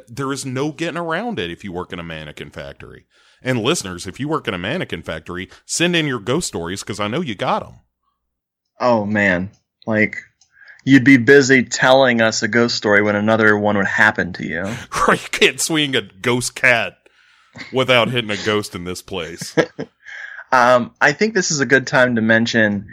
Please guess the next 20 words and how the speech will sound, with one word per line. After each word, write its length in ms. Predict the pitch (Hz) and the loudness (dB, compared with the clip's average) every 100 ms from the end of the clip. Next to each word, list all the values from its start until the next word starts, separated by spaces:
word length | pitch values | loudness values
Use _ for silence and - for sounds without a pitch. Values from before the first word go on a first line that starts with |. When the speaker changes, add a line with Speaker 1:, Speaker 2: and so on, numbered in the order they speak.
| - - 107 | -18 -6 2
Speaker 2:
um, 560 | 113 110 107 104 101 - | 6 8 6 6 2 2
I 160 | 123 175 | 4 6
re-, 220 | 185 - - | 4 2 4
I 120 | 165 | 4
acquired 680 | 180 - - 110 117 131 131 | 4 0 2 6 6 4 2
this 220 | 139 - | -2 -4
film 460 | - 135 135 143 127 | -2 0 0 -2 -2
in 80 | 107 | -2
a 60 | |
very 420 | 104 110 107 107 | 0 4 6 4
special 560 | 110 - 113 113 101 98 | 2 2 2 2 -2 0
way. 420 | 92 101 107 147 - _ _ - - _ - - - - | 4 6 4 0 -10 _ _ -18 -18 _ -20 -20 -14 0
And, 480 | 117 117 113 113 117 | 4 6 6 6 6
uh, 300 | 113 107 - | 6 6 4
I 140 | 110 120 | 4 4
had 580 | 139 123 123 120 117 - - 113 107 117 | 6 6 8 6 0 -10 -14 -12 -4 2
the 200 | 139 156 | 4 4
Speaker 1:
<laughs> 80 | |
Speaker 2:
worst 420 | 143 156 175 - - | 6 8 8 4 4
subtitles 920 | 170 165 - 120 104 98 110 - | 4 4 2 4 4 2 -4 -8